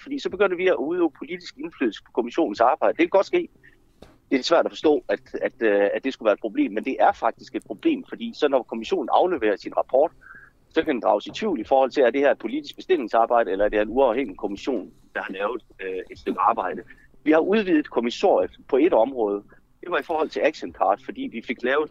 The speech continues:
vi havde bedt om at få lavet en advokatundersøgelse. Øh, og advokatundersøgelsen pegede på, at der var nogle spørgsmål, de ikke kunne få, få svar på, og at det derfor kunne være en idé at bede kommissionen om at kigge på det. Og hvor vi så har et møde med kommissionen om,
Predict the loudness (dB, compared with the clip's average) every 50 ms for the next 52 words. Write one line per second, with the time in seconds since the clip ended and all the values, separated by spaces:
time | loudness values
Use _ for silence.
0 | -8 -4 0 2 2 4 4 2 4 4 2 2 0 -2 2 2 2 2 2 0
1 | -2 -4 -4 -2 0 0 0 0 -2 -6 -8 -10 -8 -8 -10 -10 -10 -14 -20 -20
2 | -20 -20 _ _ _ _ _ _ _ _ _ _ -10 -2 0 2 4 4 4 2
3 | 2 0 2 2 2 2 2 -2 -2 -2 -4 -4 -4 -4 -10 -2 2 2 4 4
4 | 2 2 2 0 2 0 -2 -2 0 4 4 4 2 2 -2 _ _ -20 -20 _
5 | _ _ _ _ _ _ _ _ _ _ -10 -8 -8 -6 -2 -2 -2 0 0 -2
6 | -2 -2 -2 -2 -2 -2 -2 -4 -12 -10 -10 -12 -12 -12 -20 -6 0 2 4 4
7 | 2 2 0 2 2 2 2 2 2 0 0 0 -4 _ 0 0 0 0 0 0
8 | 2 2 2 0 -2 -8 -8 -4 0 2 2 2 0 -4 -6 -6 -6 -6 -8 -6
9 | -8 -6 -2 -2 -2 -2 -2 -6 -10 -10 -8 -4 -2 -2 -4 -4 -6 -8 0 0
10 | 0 0 0 -6 _ _ -12 -12 -10 -10 -14 -14 _ -10 -10 -6 -6 -8 -10 _
11 | _ _ _ _ _ -4 0 2 2 0 2 0 0 2 4 2 2 2 2 0
12 | 0 0 0 -4 -6 -6 -6 -2 0 0 0 2 2 0 0 0 -2